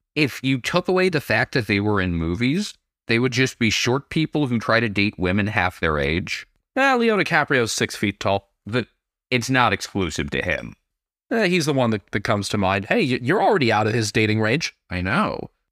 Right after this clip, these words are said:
Speaker 1: But yeah, there's a lot of violations of the half plus seven rule.
Speaker 2: On that note, follow us on Twitter and YouTube at Americans Footy.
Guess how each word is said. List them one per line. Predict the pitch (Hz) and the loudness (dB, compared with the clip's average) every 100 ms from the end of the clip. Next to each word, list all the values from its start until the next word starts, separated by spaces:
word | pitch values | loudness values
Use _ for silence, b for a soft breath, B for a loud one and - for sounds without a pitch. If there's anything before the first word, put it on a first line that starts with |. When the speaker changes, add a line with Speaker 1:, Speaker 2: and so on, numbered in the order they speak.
| _ _ - | _ _ -4
Speaker 1:
But | 98 | -2
yeah, | |
there's | 92 127 | 0 0
a | 160 | 2
lot | 110 110 | 2 2
of | 113 | 2
violations | 113 104 95 87 - 92 87 | 2 2 2 0 0 -2 -2
of | |
the | 80 | 0
half | 90 82 | 0 0
plus | - 85 71 | -2 -2 -2
seven | - 78 73 71 | 0 0 0 -4
rule. | 73 76 - _ _ _ _ - | -4 -4 -8 _ _ _ _ 0
Speaker 2:
On | 202 | 2
that | 208 220 | 2 2
note, | 170 185 202 _ - | 0 -2 -2 _ -4
follow | 185 247 233 | -2 0 0
us | 220 - | 0 0
on | 175 170 175 | 0 0 -2
Twitter | - 196 247 | -4 0 0
and | 190 196 | 0 0
YouTube | 127 175 - 208 170 | 0 -2 0 -2 2
at | 139 - | 2 2
Americans | 147 135 156 143 - | 0 2 0 -2 -4
Footy. | 110 104 160 | -4 -2 -2